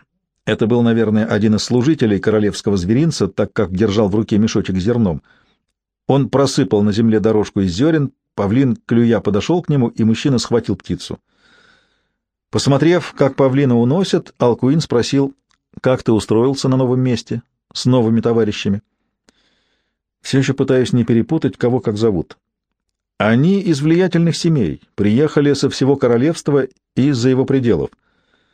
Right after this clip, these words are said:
Один по имени Хроудланд утверждает, что он племянник короля". "Это так. Но его мать вышла замуж повторно, и он не ладит со своим отчимом, который занимает пост одного из главных министров.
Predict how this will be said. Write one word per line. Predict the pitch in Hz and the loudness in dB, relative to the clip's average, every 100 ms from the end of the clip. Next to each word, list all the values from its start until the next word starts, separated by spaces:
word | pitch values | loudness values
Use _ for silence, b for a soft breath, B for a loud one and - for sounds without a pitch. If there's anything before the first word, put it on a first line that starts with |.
| _ _ _ _ _ _ _ _ | _ _ _ _ _ _ _ _
Один | 98 98 110 143 | -2 0 0 0
по | 135 131 | 0 0
имени | 135 127 120 | 0 0 0
Хроудланд | 107 117 131 147 139 151 143 | 0 0 0 0 0 -2 -2
утверждает, | 117 113 120 98 123 147 | -6 -2 -2 0 0 0
что | - | -2
он | 139 127 | -2 0
племянник | 139 143 117 113 | 0 0 0 0
короля". | 127 135 117 71 _ _ _ _ _ _ _ _ _ _ _ | 0 0 -2 -6 _ _ _ _ _ _ _ _ _ _ _
"Это | 110 127 143 | 0 2 0
так. | 135 170 143 90 - _ _ _ B B B B _ | 0 0 0 -4 -12 _ _ _ B B B B _
Но | 127 165 165 | -4 -4 -4
его | 143 123 135 | -2 0 2
мать | 135 117 117 | 0 -2 -2
вышла | 120 - 107 | -2 0 0
замуж | 110 214 185 | 2 0 0
повторно, | 113 - 185 190 131 85 80 _ _ _ _ _ | -4 -2 -2 0 0 -2 -8 _ _ _ _ _
и | - 131 | -2 0
он | 165 156 | 2 2
не | 147 | 2
ладит | 147 135 113 - | 2 0 -2 -4
со | - 110 | -8 -6
своим | - 127 131 | 0 2 2
отчимом, | 123 - 80 76 - _ | 0 -2 -4 -6 -12 _
который | - 98 107 110 | -6 -2 2 2
занимает | 110 120 123 113 | 0 0 0 0
пост | - 131 123 - - | 0 -2 -2 -6 -2
одного | 107 110 117 113 | 0 2 2 0
из | 95 | 0
главных | 113 101 104 | 0 0 0
министров. | 123 110 82 - - | 0 0 -2 -8 -16